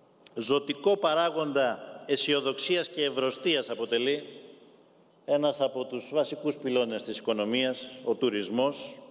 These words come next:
ο οποίος κινείται με ρυθμούς ανάπτυξης εφτά τοις εκατό ετησίως, διπλάσιους του μέσου όρου του παγκόσμιου τουρισμού, που είναι στο τρία με τέσσερα τοις εκατό. Και συνεισφέρει,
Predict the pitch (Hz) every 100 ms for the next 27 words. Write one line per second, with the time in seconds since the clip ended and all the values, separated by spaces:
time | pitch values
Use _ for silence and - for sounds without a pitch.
0 | - - - - - - _ 165 180 196
1 | - 160 160 180 175 156 143 156 170 151
2 | 151 160 180 170 - - 143 120 - 190
3 | - - 135 120 139 135 135 104 135 156
4 | 160 127 110 135 151 175 - 175 180 -
5 | - - - - - - 120 139 151 -
6 | 127 135 147 151 151 - 135 117 123 123
7 | 147 180 127 113 104 107 98 92 127 123
8 | 123 123 120 110 123 131 113 104 107 101
9 | 98 - 90 85 87 78 - - - -
10 | - - - - - - - - - -
11 | 147 135 147 139 - 185 208 151 135